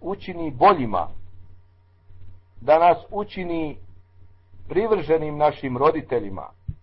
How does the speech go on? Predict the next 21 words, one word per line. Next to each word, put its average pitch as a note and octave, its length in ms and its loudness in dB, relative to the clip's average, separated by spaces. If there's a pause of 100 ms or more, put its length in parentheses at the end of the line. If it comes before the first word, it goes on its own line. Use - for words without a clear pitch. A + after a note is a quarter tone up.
(500)
sve D#3 220 2
dok D#3 200 0
nas C#3+ 260 2
smrt, F3 240 -2 (280)
smrt - 280 -4
ne A#2 120 -2
rastavi. G#2 460 -4 (1700)
Da B2+ 120 2
ih D3 240 -4
pazimo, A#2+ 520 4 (580)
da B2+ 100 -2
budemo E3+ 400 0
u D3 100 -2
njihovoj C#3 440 0
blizini, A2 540 -8 (640)
da C#3+ 180 6
ne G3 160 4
budemo F#3 460 2
samo F#3 360 6 (340)
ovo F3+ 360 4
čuli, F3+ 580 -2